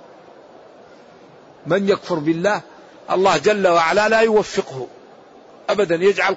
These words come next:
قلبه قلب لا يقبل إلا الشر، لا ينا-، لا ي-، لا محل له للخير.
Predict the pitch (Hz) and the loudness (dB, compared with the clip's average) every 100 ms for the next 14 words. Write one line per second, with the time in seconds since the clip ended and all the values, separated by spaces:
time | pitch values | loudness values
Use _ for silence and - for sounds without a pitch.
0 | - 214 196 208 - 220 180 180 - - | -2 0 2 0 0 -4 -4 -10 -12 -20
1 | - - - - - 190 233 240 220 190 | -20 -20 -20 -20 -10 0 2 2 0 -2
2 | 220 202 196 185 - 175 - - 175 226 | -2 0 0 -2 -2 -6 -6 -6 0 4
3 | 233 220 226 202 196 226 233 220 180 - | 4 4 2 0 0 2 2 0 -4 -14
4 | - - - - 180 247 240 202 208 220 | -20 -20 -20 -8 0 2 2 2 2 2
5 | 208 190 196 185 160 185 151 | 4 4 4 4 2 -2 -2